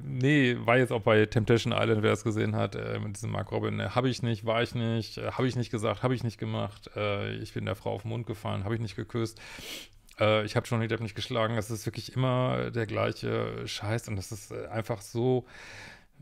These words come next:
irritierend und es, äh, ich kann auch verstehen, dass Leute das so verunsichern, wenn jemand das so voller Inbrunst behauptet, hab ich nicht,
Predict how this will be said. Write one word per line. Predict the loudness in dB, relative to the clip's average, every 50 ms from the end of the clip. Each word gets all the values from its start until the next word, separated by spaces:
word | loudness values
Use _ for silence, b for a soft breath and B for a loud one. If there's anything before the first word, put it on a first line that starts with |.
| -14 -2
irritierend | 0 2 4 4 2 2 0 0 2 4 4 4 4 2 2 2
und | 0 0
es, | 0 0 -2 -6 -6 0
äh, | 2 4 4 6 4 4 2 0
ich | 0 0
kann | 2 2
auch | 2 2
verstehen, | 2 0 0 0 0 0 2
dass | 2 0 0 2
Leute | 2 4 4 4 4
das | 2 0 0
so | -2 -2
verunsichern, | -2 0 0 0 2 2 2 2 0 0 0
wenn | -2 0
jemand | 0 0 0 0 0 -2
das | -2 -2
so | -2 -2 -2 -2
voller | -4 -2 -2 0 2 2 2 2
Inbrunst | 0 0 -2 0 0 0 -2 -2 -2 -2
behauptet, | -2 0 0 0 -2 -2 -6 -8 -4 0
hab | 0 0 0
ich | 0 -2 -2
nicht, | -2 0 0 0 -2 -4